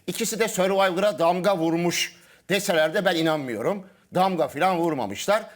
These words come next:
Onlar kendi kendine damga vurmaya devam etsinler. Ben vurduklarını görmüyorum. Gören varsa saygı duyuyorum.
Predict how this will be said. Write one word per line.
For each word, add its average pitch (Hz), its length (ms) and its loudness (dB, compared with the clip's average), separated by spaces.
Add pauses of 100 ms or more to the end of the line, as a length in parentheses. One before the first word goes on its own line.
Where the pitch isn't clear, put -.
(120)
Onlar 185 340 0
kendi 208 240 -2
kendine 156 340 -2
damga 180 320 2
vurmaya 165 320 0
devam 170 260 2
etsinler. 123 460 -4
Ben 202 240 2 (280)
vurduklarını 165 460 -2
görmüyorum. 135 540 -2 (160)
Gören 202 380 2
varsa 208 500 0 (100)
saygı 135 400 -4
duyuyorum. 85 260 -8